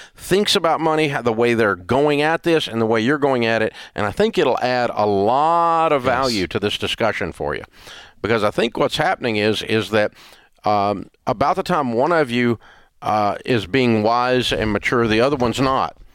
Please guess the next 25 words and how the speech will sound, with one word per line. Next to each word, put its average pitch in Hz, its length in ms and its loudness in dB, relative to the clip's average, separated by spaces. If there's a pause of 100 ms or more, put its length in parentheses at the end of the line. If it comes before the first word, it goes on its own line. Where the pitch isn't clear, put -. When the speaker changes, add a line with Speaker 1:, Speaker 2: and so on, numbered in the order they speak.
(320)
Speaker 1:
And 110 160 0
then 156 80 2
you 147 80 2
swap 147 300 0
places. - 540 -2
Speaker 2:
Mm-hmm. 113 420 -4 (300)
Speaker 1:
And, 107 480 0
uh, 107 340 0
you 110 140 -2
gotta 139 220 0
both 160 360 0
get 156 140 2
on 147 140 0
the 135 60 0
plan 131 440 0
and 113 200 0
just 110 200 0
go, 113 200 2
"Look, 123 260 0 (380)
wisdom 180 600 2
and 120 180 0
maturity 135 500 2
does 107 260 0
not 127 280 0
mean 120 400 2